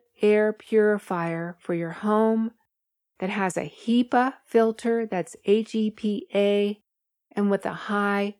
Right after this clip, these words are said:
merv rating, M E R V. In part two of this discourse, many, many other great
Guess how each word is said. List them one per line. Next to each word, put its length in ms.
merv 760
rating, 680
M 300
E 240
R 440
V. 520
In 160
part 380
two 200
of 100
this 200
discourse, 880
many, 640
many 560
other 500
great 500